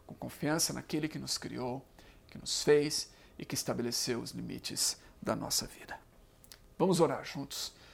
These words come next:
Senhor, eu oro por meus irmãos e irmãs,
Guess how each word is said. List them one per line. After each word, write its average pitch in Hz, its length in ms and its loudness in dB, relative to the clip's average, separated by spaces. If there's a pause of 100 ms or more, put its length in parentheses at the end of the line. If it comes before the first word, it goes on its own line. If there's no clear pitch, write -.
(640)
Senhor, 180 300 12
eu 156 120 12
oro 160 320 12 (200)
por 156 120 6
meus 143 240 10
irmãos 139 460 4
e 139 60 2
irmãs, 131 640 4